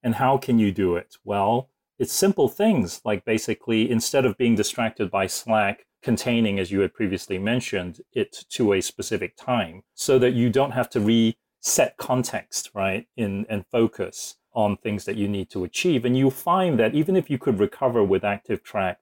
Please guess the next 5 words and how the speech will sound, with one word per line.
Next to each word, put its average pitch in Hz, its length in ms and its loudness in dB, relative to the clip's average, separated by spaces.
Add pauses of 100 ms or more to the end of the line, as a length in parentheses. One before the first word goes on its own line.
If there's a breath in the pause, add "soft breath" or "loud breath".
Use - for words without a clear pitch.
(120)
twenty 156 400 0
minutes 120 720 -2 (120)
of 101 380 0 (160)
time 98 600 0 (120)
that 104 340 2